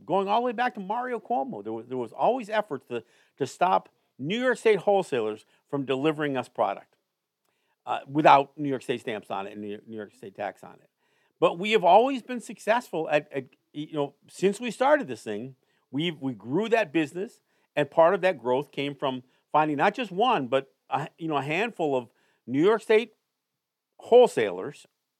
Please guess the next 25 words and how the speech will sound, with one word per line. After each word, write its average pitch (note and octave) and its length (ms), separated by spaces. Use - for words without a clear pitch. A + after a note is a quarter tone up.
that C#3 360
would C3+ 440
sell D3+ 280
us F#3 80
product A#2+ 520
without B2 260
a A#2 40
stamp C#3 320
on F#2 180
it. - 60
And D#3 380
New D#3 140
York G#3+ 180
State G3+ 120
was D3 120
powerless F#3 480
to C#3+ 60
do C3+ 140
anything A2 200
about F#2+ 240
it F#2 100
for C3+ 80
many, E3+ 260
many G#2+ 180
years. D2 360